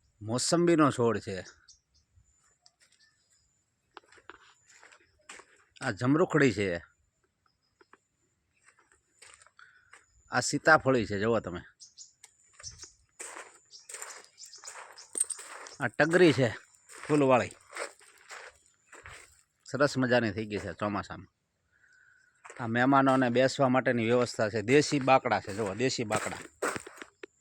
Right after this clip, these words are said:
હા, આ લાકડાના કાપીને બનાવ્યા છે બાકડા. ખુરશી પણ છે. આ લીંબુડી છે,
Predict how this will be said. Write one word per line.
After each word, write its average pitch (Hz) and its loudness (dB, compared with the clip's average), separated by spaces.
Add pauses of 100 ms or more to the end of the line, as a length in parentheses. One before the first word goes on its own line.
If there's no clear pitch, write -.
(560)
હા, 104 -8 (1500)
આ 120 -12
લાકડાના 147 4
કાપીને 143 2
બનાવ્યા 123 2
છે 110 -6
બાકડા. 98 -4 (1800)
ખુરશી 143 -2
પણ 117 -2
છે. 101 -4 (1400)
આ 120 -6
લીંબુડી 135 4
છે, 107 -4